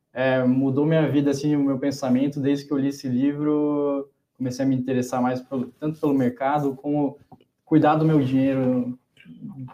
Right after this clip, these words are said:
pessoal, né? Eu acho muito importante. É, pergunta aqui do Adilson. "Senhores, o senhor, o setor de mi-, minério está caindo. Não seria o momento de compra para quem investe para longo prazo?"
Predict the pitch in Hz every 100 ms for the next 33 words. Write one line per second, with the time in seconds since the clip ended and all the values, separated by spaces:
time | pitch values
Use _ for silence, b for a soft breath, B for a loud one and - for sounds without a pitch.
0 | - _ _ - 147 - 120 117 117 117
1 | 123 - 135 131 - 147 143 120 117 110
2 | - - _ _ _ _ _ _ _ _
3 | _ _ _ - 123 123 127 123 120 117
4 | - 139 143 151 139 - 139 135 117 120
5 | 160 175 - 180 175 165 - - - 135
6 | 151 156 143 139 - 135 135 139 139 -
7 | _ - 135 143 147 143 143 131 123 131
8 | 131 131 135 147 143 - 143 160 131 127
9 | 120 127 131 139 139 135 151 143 131 127
10 | 143 143 127 127 127 135 123 127 - 117
11 | 120 139 127 - 139 156 127 120